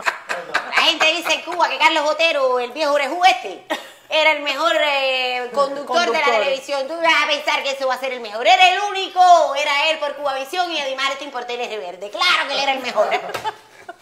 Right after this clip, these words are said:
Speaker 1: Ah, pero viniste para acá y no le pudo hacer la competencia ni a, a Pellejucho, a nadie. Se quedó en esa.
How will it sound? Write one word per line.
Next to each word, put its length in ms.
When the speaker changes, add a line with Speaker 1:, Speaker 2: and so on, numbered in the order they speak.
Speaker 1:
Ah, 120
pero 240
viniste 260
para 160
acá 80
y 20
no 80
le 120
pudo 120
hacer 220
la 100
competencia 560
ni 160
a, 300
a 40
Pellejucho, 460
a 80
nadie. 500
Se 80
quedó 180
en 80
esa. 360